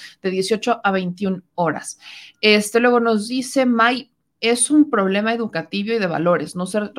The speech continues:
no se soluciona con psicoanálisis porque inclusive puede reafirmar su clasismo". Guillermo Díaz, "El aeropuerto es una opción más, habrá quien le quede más cerca el aeropuerto Benito Juárez y a quien le quede más cerca el laifa". Este, dicen que vengan a Dallas,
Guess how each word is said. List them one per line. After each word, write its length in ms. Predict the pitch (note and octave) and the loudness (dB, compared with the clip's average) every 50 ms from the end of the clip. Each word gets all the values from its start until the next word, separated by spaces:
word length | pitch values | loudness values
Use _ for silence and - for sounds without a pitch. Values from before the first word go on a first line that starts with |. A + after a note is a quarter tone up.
| - - | -12 -6
no 140 | - G#3+ A3+ | -4 -2 -2
se 80 | A#3 B3+ | -2 -2
soluciona 580 | - A#3 G#3+ F#3 F3 - - G3+ G3 G3 G3+ | -2 -4 -4 -4 -4 -4 -4 -2 -2 -2 -2
con 160 | G3 F#3+ F3 F3+ | -2 -2 -2 -2
psicoanálisis 720 | F3+ F#3 F3 F3 F3 F3 G3 G#3+ A3+ B3+ B3+ B3 C4 B3 | -4 -6 -6 -6 -4 -2 0 0 0 -2 -2 -4 -8 -8
porque 300 | - - F3 F3+ F3+ F3 | -8 -8 -8 -8 -8 -8
inclusive 420 | E3+ E3 F3 E3+ - G#3 G#3+ G#3 | -8 -8 -10 -10 -8 -6 -6 -6
puede 220 | G#3 - G3+ G3+ G3+ | -6 -6 -6 -4 -4
reafirmar 480 | F#3+ E3+ - - D#3+ E3 E3 E3+ E3+ | -4 -6 -6 -8 -8 -6 -6 -6 -6
su 180 | - - - F3 | -8 -10 -14 -10
clasismo". 720 | - F3 F3 E3+ F3 - - G#3 G3 G#3 - - - - _ - - - - - - - - - - | -6 -4 -4 -4 -4 -6 -6 -6 -6 -6 -8 -12 -16 -20 _ -20 -20 -20 -20 -20 -20 -20 -20 -8 -2
Guillermo 340 | G#3+ G#3 B3+ B3+ C4 C4+ C4+ | 2 4 6 6 6 6 4
Díaz, 220 | C#4 C4+ C4+ C4+ | 4 4 4 4
"El 80 | C4+ B3 | 4 4
aeropuerto 380 | B3 A#3+ A#3+ B3 C#4+ D4 D4+ D4+ | 4 4 4 2 2 0 2 2
es 40 | |
una 120 | D4+ C#4+ C#4 | 2 2 2
opción 260 | C#4 - C#4 B3 B3 | 0 0 0 0 2
más, 320 | A#3 A#3 A#3 A#3 A3+ - | 2 2 2 2 0 0
habrá 220 | G3+ G3 G3+ G#3 G#3 | -2 -2 0 -2 -2
quien 180 | - B3 A#3 | -4 -4 -4
le 80 | G#3 F#3+ | -4 -4
quede 140 | G#3 G#3+ G#3+ | -4 -4 -2
más 200 | G#3+ G#3 G#3 - | -2 -2 -2 -4
cerca 240 | - G3+ G3+ G3 G#3+ | -4 -6 -4 -4 -2
el 60 | G#3 | -2
aeropuerto 380 | F#3 F3+ F3+ F3 F#3+ F#3+ G3 | -2 -2 -4 -6 -8 -8 -6
Benito 240 | G#3 G3 G3 F#3+ F#3 | -6 -6 -6 -6 -6
Juárez 320 | F#3 F3+ F3+ F#3 G#3 G#3 G3 | -2 -2 0 0 -2 -4 -6
y 20 | |
a 40 | F3+ | -8
quien 140 | - E3 E3+ | -8 -8 -10
le 80 | D#3+ | -8
quede 140 | - F#3 F#3+ | -6 -4 -4
más 160 | F#3+ F#3 F#3 | -4 -4 -4
cerca 240 | - F#3+ F#3+ - F#3+ | -6 -8 -6 -4 -4
el 80 | F#3 F3+ | -2 -2
laifa". 320 | F#3 G#3+ - - - - _ _ _ - - - - - _ _ _ _ _ _ | -2 -4 -6 -10 -18 -20 _ _ _ -20 -20 -20 -20 -20 _ _ _ _ _ _
Este, 460 | - G#3 G#3 G3 G3 G3 - - A3 G#3 | 0 2 4 4 2 0 -2 0 0 0
dicen 260 | G#3 G#3+ - A#3+ A3 | 0 0 0 0 0
que 100 | A#3 A3+ | 2 2
vengan 300 | A#3+ B3+ C4+ D4+ D4+ C#4 | 2 2 2 4 4 4
a 80 | A#3 | 6
Dallas, 580 | A3 A#3+ C4 C#4+ C#4 C#4 C#4 - - - - | 6 4 4 4 2 0 -2 -4 -8 -14 -16